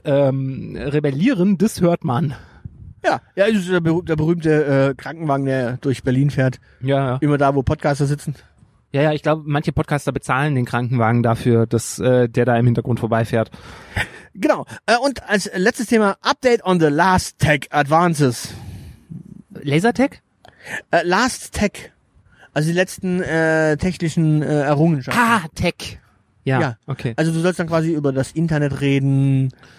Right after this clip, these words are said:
Speaker 2: über Graphen.
Speaker 1: Das Rad.
Speaker 2: Das Rad.
Speaker 1: Wer hat das Rad eigentlich erfunden?
Speaker 2: Das, darüber hatten wir schon eine Folge gemacht.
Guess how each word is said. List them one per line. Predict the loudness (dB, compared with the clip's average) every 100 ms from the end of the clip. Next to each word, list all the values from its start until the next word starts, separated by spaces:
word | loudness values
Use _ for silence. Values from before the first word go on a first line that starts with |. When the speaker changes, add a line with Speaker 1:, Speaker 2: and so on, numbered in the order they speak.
| -20 _ -6
Speaker 2:
über | 0 0
Graphen. | 0 -2 -2 2 4 4 4 4 2 0 -2 -6 _ _
Speaker 1:
Das | -6 -4 -2
Rad. | -2 0 0 -2 -8 -14 -20 -8
Speaker 2:
Das | -2 0 0 0
Rad. | 0 0 -4 -8 _ _ -4
Speaker 1:
Wer |
hat | -2
das | -2 0
Rad | 0
eigentlich | -2 -4
erfunden? | -6 -2 0 0 -2 -4
Speaker 2:
Das, | -6
darüber | 0 0 0
hatten | 0
wir | 0
schon | 2
eine | 2
Folge | 0 -2
gemacht. | -2 -2